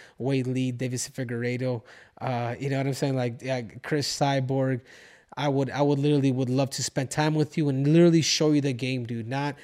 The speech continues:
not making you a part of this, uh, uh, a part of, making you a part of a big team, but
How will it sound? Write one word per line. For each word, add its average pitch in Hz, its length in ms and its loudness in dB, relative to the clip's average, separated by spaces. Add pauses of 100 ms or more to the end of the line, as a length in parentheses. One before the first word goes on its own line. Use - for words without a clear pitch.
(220)
not 143 220 0
making 151 320 2
you 143 160 0
a 120 40 0
part 139 380 0
of 123 100 -2
this, 127 380 -2
uh, 127 300 0 (360)
uh, 131 200 0
a 131 40 -4
part 143 300 0
of, 139 160 -2
making 139 280 -2
you 139 60 0
a 127 60 -2
part 135 220 -2
of 123 80 -6
a 120 40 -4
big 117 220 -6
team, 139 240 -2
but 127 220 -2